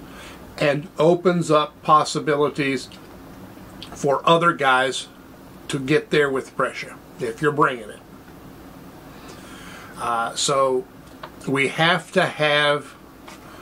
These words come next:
the high energy, the quick, tough line. And did, you know,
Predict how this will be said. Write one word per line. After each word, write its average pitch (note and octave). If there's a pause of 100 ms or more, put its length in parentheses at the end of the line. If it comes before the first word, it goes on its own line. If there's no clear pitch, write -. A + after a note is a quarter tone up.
(680)
the -
high E3+
energy, D3 (1080)
the -
quick, - (600)
tough - (400)
line. A#2+ (2250)
And F#3+ (2750)
did, E3+ (540)
you D3+
know, C3